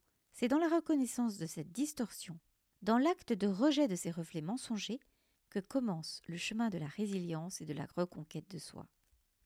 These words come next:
Lorsque vous êtes dans une procédure juridique, souvent vous êtes amené à lire ce que l'on appelle les conclusions de votre futur ex-conjoint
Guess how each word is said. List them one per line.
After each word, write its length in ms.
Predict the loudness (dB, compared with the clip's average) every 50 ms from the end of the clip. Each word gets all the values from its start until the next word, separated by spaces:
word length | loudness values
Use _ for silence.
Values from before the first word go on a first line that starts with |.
| _ _ _ -8 _ 4
Lorsque 360 | 6 6 6 6 6 4 2
vous 220 | 4 4 4 4
êtes 100 | 2 4
dans 100 | 4 2
une 180 | 0 0 -2 -4
procédure 420 | -4 -4 -4 -2 -2 -2 -2 -2
juridique, 640 | -2 -2 -2 -4 -2 0 0 0 -2 _ _ -20 -20 _ _
souvent 480 | -14 -8 -2 0 0 2 2 2 2
vous 180 | 0 0 0 0
êtes 120 | 0 0
amené 280 | 0 0 2 2 2 2
à 80 | 2 2
lire 320 | 0 0 0 0 0 0
ce 120 | -2 -4
que 140 | -4 -4 -4
l'on 160 | -2 -2 0
appelle 260 | -2 0 0 0 0 0
les 100 | 0 -4
conclusions 680 | _ -2 -2 -2 -2 -2 -2 -2 -2 -2 -4 -4 -4 -4
de 100 | -4 -4
votre 300 | -4 -4 -6 -6 -8 -10
futur 340 | -10 -10 -10 -10 -10 -10
ex-conjoint 600 | -10 -10 -14 -14 -10 -8 -8 -6 -4 -2 -2 -2